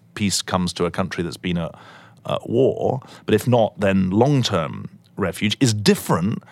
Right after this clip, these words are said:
from the economic and social case for having an immigration policy that encourages people to come to your country." So my basic point is, if you've got a skills problem,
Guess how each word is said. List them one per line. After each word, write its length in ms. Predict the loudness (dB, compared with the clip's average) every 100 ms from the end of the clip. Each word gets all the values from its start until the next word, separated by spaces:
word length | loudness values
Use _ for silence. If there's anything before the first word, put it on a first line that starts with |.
| -20 -6
from 160 | 0 2
the 100 | 2
economic 420 | 2 2 4 0
and 80 | 2
social 340 | 2 2 -2
case 480 | -2 -2 0 -2 -6 -12 _
for 720 | -14 2 4 4 4 4 2 -4 -20 _ _ _ _ _ _ _ _ _ _
having 220 | 0 2
an 60 | 4
immigration 460 | 4 4 4 2 0
policy 340 | 2 2 2
that 120 | 2
encourages 420 | 0 2 2 2 -2
people 300 | -4 -4 -6
to 80 |
come 240 | -2 -2 -2
to 120 | -2
your 280 | 0 0 -2
country." 300 | -2 0 0
So 120 | -2 -2 _
my 200 | -2 0
basic 320 | 2 2 0 -4
point 180 | -4
is, 100 | -4 -4
if 100 | 0
you've 80 | 2
got 120 | 2
a 20 |
skills 360 | 2 4 4 2
problem, 480 | -2 -4 -4 -8